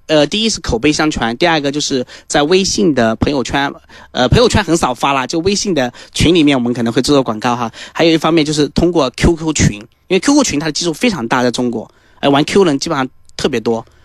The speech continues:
那么 Q 群呢，我们又有优势，而且 Q 群非常更好是又有一个视频，我把很多老师都安排到 Q 群上课，就等于是特务 <laughs> 卧底的感觉一样，就是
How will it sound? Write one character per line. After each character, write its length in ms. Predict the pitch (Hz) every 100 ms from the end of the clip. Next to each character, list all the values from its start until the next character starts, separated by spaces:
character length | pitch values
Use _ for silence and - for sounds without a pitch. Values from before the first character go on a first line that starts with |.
| - -
那 80 | 170
么 80 | 165
Q 160 | -
群 180 | 226 -
呢， 60 | 165
我 100 | 131
们 140 | 135
又 100 | 220
有 80 | 160
优 160 | 190 233
势， 220 | - - -
而 100 | 180
且 100 | 180
Q 180 | - 262
群 180 | 151
非 120 | 147 208
常 120 | 175
更 140 | 220
好 120 | 156
是 200 | 127 147 - - -
又 180 | 208 185
有 40 | 139
一 40 |
个 120 | 156
视 200 | 147 202
频， 280 | 165 107 110 - _ - - _
我 300 | 139 135 127 - -
把 120 | 143
很 160 | 139 139
多 80 |
老 160 | 175 120
师 240 | - 147
都 240 | 139 156 156 _ - _ _ -
安 160 | 156
排 180 | 165 117
到 220 | 139 127 - _ _
Q 140 | 175
群 160 | 170 120
上 200 | 139 135
课， 120 | 127
就 80 | 127
等 120 | 147 127
于 80 |
是 320 | 139 151 135 131 - -
特 180 | 226
务 80 | 160 143 - -
<laughs> 180 | - -
卧 200 | 233 226
底 160 | 127
的 80 | 117
感 180 | - 127
觉 160 | 123
一 40 | 127
样， 120 | 123 - -
就 100 | -
是 220 | 180 175